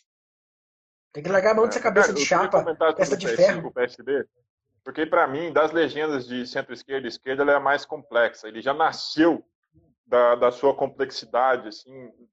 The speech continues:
Speaker 2: no seu nascimento ele já se configura no, nessa complexidade. Por quê? O, originalmente, ele também é fundado lá no nosso, na nossa experiência democrática, entre mil novecentos e quarenta e seis e mil novecentos e sessenta e quatro, e o primeiro nome do partido é E D,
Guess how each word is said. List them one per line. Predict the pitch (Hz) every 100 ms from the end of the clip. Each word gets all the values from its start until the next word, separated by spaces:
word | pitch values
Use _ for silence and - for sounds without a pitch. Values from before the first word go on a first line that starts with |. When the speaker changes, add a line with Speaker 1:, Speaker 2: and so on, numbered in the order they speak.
| _ 135
Speaker 2:
no | 131
seu | 156
nascimento | 165 - 139 147 165 160
ele | 139
já | 147
se | 147
configura | 165 147 135 147
no, | 151 147 147
nessa | 139 -
complexidade. | 139 143 143 - 139 110 95 - _ _ _ _ -
Por | 370
quê? | - - - _ _ - _ _
O, | 175 185 180 170 160
originalmente, | 185 214 185 170 135 160 196 - 117 - _
ele | 123 127
também | 160 147 180
é | 180
fundado | 147 123 131 120
lá | 127 147
no | 175
nosso, | 165 151 - 143 135
na | 131
nossa | 131 139
experiência | - 131 131
democrática, | 131 123 117 120 120 120 127
entre | 117
mil | 123
novecentos | 135 131 123
e |
quarenta | 131 123 123
e |
seis | 113 123
e | 120
mil |
novecentos | 120 117 120 120
e |
sessenta | - 113 107
e | -
quatro, | 113 131 131 - _ _ _ _ 180
e |
o |
primeiro | 196 180 220 208
nome | 180 175
do | 180
partido | 160 131 160 175 190
é | 196 214 208 - _
E | 175 185
D, | 123 127 -